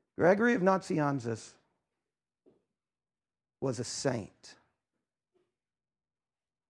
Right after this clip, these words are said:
He was more godly than anybody I've ever known. And he's not giving a weenie answer there. He's not giving a sub-Christian answer there. He's not giving some self-help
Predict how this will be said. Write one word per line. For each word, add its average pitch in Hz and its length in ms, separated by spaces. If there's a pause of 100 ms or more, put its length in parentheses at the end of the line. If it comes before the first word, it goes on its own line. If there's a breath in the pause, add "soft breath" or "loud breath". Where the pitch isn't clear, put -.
(1040)
He 175 100
was 208 140
more 214 160
godly 170 360
than 143 160
anybody 143 440
I've 120 140
ever 113 180
known. 92 260 (1800)
And 156 80
he's 156 160
not 208 200
giving 180 200
a 160 80
weenie 156 320
answer 147 360
there. - 240 (840)
He's 120 140
not 147 180
giving 180 260
a 185 40
sub-Christian 175 720
answer - 300
there. - 240 (2500)
He's 156 100
not 247 200
giving 226 220
some 202 220
self-help 202 920